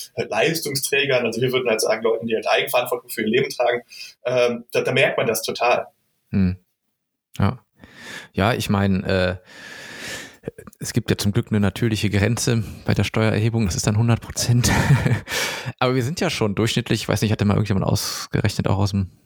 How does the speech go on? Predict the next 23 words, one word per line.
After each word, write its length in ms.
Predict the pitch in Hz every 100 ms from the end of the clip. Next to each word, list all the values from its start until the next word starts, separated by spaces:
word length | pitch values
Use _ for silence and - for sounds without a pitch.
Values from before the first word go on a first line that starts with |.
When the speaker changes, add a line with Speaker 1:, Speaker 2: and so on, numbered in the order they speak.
| _
Speaker 2:
liberalen 460 | _ 98 98 98 98
Lager, 200 | 101 98
ich 120 | 95
weiß 80 | 92
gar 100 | 95
nicht, 40 | 95
wer 60 |
es 80 | 90
war, 120 | 101
aber 160 | 107 98
der 220 | 95 95 - -
kam 320 | - 95 101 -
zum 160 | 107
Schluss, 220 | - 98
dass 160 | - 101
man 80 | 92
ja 80 | -
eigentlich 260 | 95 101
schon, 300 | - 101 98 - _ _ - -
wenn 300 | 165 - 90
man 80 | 90
auch 120 | 95
die, 320 | 92 87 90